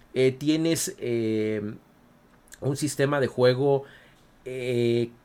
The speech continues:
que a veces, eh, te permite que las oleadas sean muy, eh, dinámicas, muy divertidas, pero que se hace demasiado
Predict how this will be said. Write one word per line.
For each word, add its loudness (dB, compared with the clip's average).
que 2
a 4
veces, 2
eh, -2
te -4
permite -2
que 2
las 2
oleadas 2
sean 2
muy, 0
eh, 0
dinámicas, 0
muy 0
divertidas, 0
pero 6
que 4
se 2
hace 2
demasiado -2